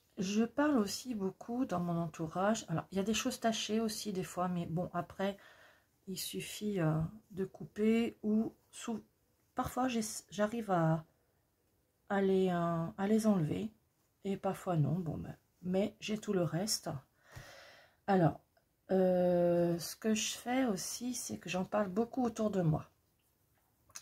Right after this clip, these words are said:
Euh, à mes amis, mes collègues, euh, ma famille, tout le monde sait que j'aime, euh, récupérer, euh, de la dentelle. Vous voyez, là, j'ai un panier, euh, plein. Et donc, du coup, euh, souvent, on me les donne.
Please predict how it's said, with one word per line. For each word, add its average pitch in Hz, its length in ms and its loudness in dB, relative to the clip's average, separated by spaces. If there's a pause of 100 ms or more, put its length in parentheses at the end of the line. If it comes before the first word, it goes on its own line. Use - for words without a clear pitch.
(100)
Euh, 156 140 8
à - 20 8
mes 170 260 2
amis, 214 560 4
mes 196 140 4
collègues, 202 720 4
euh, 170 160 2
ma 165 160 2
famille, 208 800 4 (480)
tout 247 160 2
le 240 80 6
monde 240 240 6
sait 202 520 0
que 175 220 -4
j'aime, 185 500 0
euh, - 460 -6
récupérer, 185 920 -4
euh, 151 120 2
de 160 160 -4
la 160 160 2
dentelle. 175 560 -2 (500)
Vous 196 80 -12
voyez, 175 140 -4
là, 175 160 0
j'ai 160 100 -4
un 165 120 -2
panier, 190 580 2
euh, 147 100 2 (320)
plein. 185 320 -2 (960)
Et 220 160 6
donc, 233 240 4
du 208 160 0
coup, 277 420 2 (400)
euh, 170 1160 2
souvent, 190 600 4
on 190 120 2
me 180 160 2
les 165 160 4
donne. 156 580 4